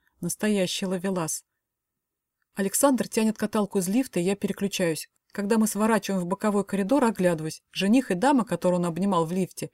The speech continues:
синхронно приближаются к выходной вертушке. "Паразит! Сволочь!" — киплю от негодования. И здесь умудряется крутить шашни так, чтобы никто не поймал.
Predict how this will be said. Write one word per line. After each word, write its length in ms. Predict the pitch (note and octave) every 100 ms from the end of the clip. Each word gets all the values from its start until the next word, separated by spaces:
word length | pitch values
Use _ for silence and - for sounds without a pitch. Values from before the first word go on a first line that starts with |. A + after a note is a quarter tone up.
| _ -
синхронно 500 | - F3 A#3 C#4 B3+
приближаются 580 | F3+ F3 E3+ A3+ -
к 60 | -
выходной 400 | F3 F3+ E3 F3+
вертушке. 560 | F3+ - D#3+ - - - _ _ _ _
"Паразит! 480 | - G#3 G#3+ F3 E3+ -
Сволочь!" — 580 | - A#3 D4+ G3+ - - _ -
киплю 340 | - F#3 A3+
от 100 | -
негодования. 720 | F#3 F#3 F#3+ F#3 E3 D#3 D3+ _ _ -
И 60 |
здесь 320 | F3 G#3 A3+
умудряется 440 | G#3 F#3+ G3+ F#3+ -
крутить 360 | G3 F#3+ G#3
шашни 380 | - G#3 F#3+ F#3+
так, 200 | - B3
чтобы 220 | - F#3
никто 240 | F#3+ - F3+
не 100 | E3
поймал. 460 | F#3+ G3 F3 D3